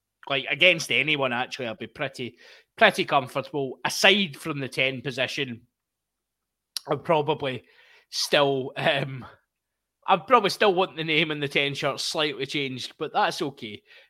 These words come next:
uh, 'cause Aaron Hastings will do a fine job at the weekend. Um, Ian, I'll come to you. What's,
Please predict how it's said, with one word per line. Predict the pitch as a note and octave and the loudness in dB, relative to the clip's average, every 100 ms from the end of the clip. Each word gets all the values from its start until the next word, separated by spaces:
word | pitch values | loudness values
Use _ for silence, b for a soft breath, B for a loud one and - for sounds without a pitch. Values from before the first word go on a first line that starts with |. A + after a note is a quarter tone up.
| - | -8
uh, | A#2 A2+ | -6 -6
'cause | D3 | -4
Aaron | D3+ C#3 | -2 -2
Hastings | B2+ A#2+ - A2+ B2 | -4 -8 -10 -12 -12
will | A#2+ | -10
do | A#2 | -10
a | |
fine | A2 B2+ A#2+ | -10 -8 -8
job | A#2 A#2+ A2+ | -6 -6 -8
at | |
the | B2 | -12
weekend. | B2+ - B2+ A#2+ - b b b - | -12 -8 -8 -8 -14 b b b 4
Um, | G3+ G#3 G3+ F3+ _ _ _ _ _ _ _ _ - | 6 8 4 -8 _ _ _ _ _ _ _ _ -6
Ian, | A#3 A#3 G3+ F3 - _ _ _ _ _ | 2 4 2 -2 -12 _ _ _ _ _
I'll | G3 | 0
come | - D#4 E4 | 4 2 2
to | A#3+ | -4
you. | C#3 C#3 C#3 - _ - - | 0 0 -2 -6 _ -20 -2
What's, | G3+ C4+ - - | 0 0 -2 -6